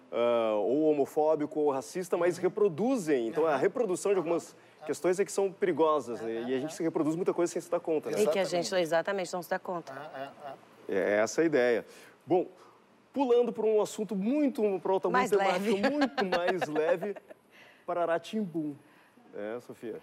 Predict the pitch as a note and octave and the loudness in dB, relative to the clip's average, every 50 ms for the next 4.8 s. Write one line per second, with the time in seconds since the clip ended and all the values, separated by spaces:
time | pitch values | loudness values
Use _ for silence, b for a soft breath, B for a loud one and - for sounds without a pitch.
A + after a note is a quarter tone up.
0 | - - B3+ C4 - D#4 D4+ D#4 D4+ C#4+ C#4+ C#4+ - - C#4 C4+ A#3+ A3 B3 B3+ | -6 -2 -2 0 2 2 4 4 2 2 0 -2 -2 -6 -8 -8 -6 -4 -4 -2
1 | B3+ C4 B3+ B3+ B3+ B3 B3 A#3+ - - A3 G#3+ F#3+ A3 G#3 - - A#3 G3+ _ | 0 0 0 2 2 2 0 0 0 0 -2 -2 0 -4 -6 -6 -10 -12 -14 _
2 | _ _ _ _ _ _ - A#3 A3+ - - A#3+ A3+ A#3 A3 G3+ A3+ G3 E3+ G3+ | _ _ _ _ _ _ -6 -6 -6 -4 -4 -4 -4 -4 -4 -4 -6 -4 -4 -2
3 | F#3+ F#3+ F#3+ G3+ G3+ F#3+ - - F#3+ F#3+ F#3 F3+ F3 D#3+ F#3 F#3+ G#3 A#3 A#3 - | -2 0 0 0 0 0 -2 -6 -10 -8 -8 -8 -8 -6 -4 -2 -2 -2 -4 -6
4 | - A#3 - - A3+ G3 F#3+ F#3+ F#3+ F#3 F#3 F#3 F3+ F3 F3 F3 | -12 -14 -8 -4 -2 0 2 2 0 0 0 -2 -2 -4 -6 -6